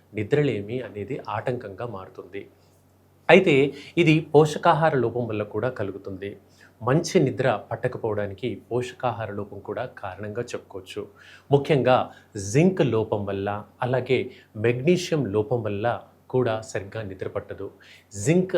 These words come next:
అలాగే మెగ్నీషియం అనేది ఎక్కువగా మునక్కాడలు, ఆకుకూరలు, దుంపకూరల్లో మనకు లభిస్తుంది. చామగడ్డ, ఆలుగడ్డ ఇలాంటి దుంపకూరల్లో మనకి ఎక్కువగా లభిస్తుంది. వీటిని సరైన మోతాదులో, క్రమపద్ధతిలో కొంతకాలం తీసుకుంటే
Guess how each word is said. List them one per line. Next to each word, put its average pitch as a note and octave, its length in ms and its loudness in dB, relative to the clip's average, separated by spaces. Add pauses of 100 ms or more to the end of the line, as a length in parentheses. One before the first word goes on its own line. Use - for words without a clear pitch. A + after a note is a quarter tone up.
(100)
అలాగే A#2+ 320 0
మెగ్నీషియం G2+ 580 -4
అనేది G2 540 -4
ఎక్కువగా A#2 580 -4
మునక్కాడలు, G2+ 720 -6 (440)
ఆకుకూరలు, G#2+ 720 0 (280)
దుంపకూరల్లో B2 800 2
మనకు G#2 280 -6
లభిస్తుంది. G2 640 -8 (460)
చామగడ్డ, G#2 540 -2 (260)
ఆలుగడ్డ G#2 500 -4 (220)
ఇలాంటి B2+ 340 -2
దుంపకూరల్లో A2+ 760 -6
మనకి G#2 280 -8
ఎక్కువగా G2+ 320 -6
లభిస్తుంది. F#2+ 680 -10 (400)
వీటిని D#3+ 400 6
సరైన C#3 420 2
మోతాదులో, A2+ 600 -2
క్రమపద్ధతిలో G#2+ 720 -8
కొంతకాలం G#2 540 -8
తీసుకుంటే A2 840 -2